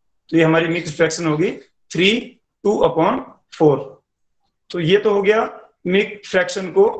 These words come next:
कैसे लिखते हैं। इसके बाद जब भी बात करते हैं हम fraction में, अ, कैल-, अ, उसको ऐड करना या उसे subtract करना होता है, उसकी बात करते हैं, तो हम क्या करते हैं,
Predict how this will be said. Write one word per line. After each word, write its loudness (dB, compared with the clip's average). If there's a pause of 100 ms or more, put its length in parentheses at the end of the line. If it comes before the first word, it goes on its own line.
(240)
कैसे 4
लिखते -2
हैं। -4 (460)
इसके 4
बाद 0 (100)
जब 0
भी -2
बात 0 (100)
करते -6
हैं -2
हम -8
fraction -2
में, 2 (1160)
अ, -16 (500)
कैल-, 0
अ, 0
उसको 0
ऐड 2
करना 0
या 2
उसे -2
subtract -2
करना 0
होता 0
है, 0
उसकी -2
बात 0
करते -2
हैं, -4
तो 2
हम 0
क्या 2
करते -2
हैं, 0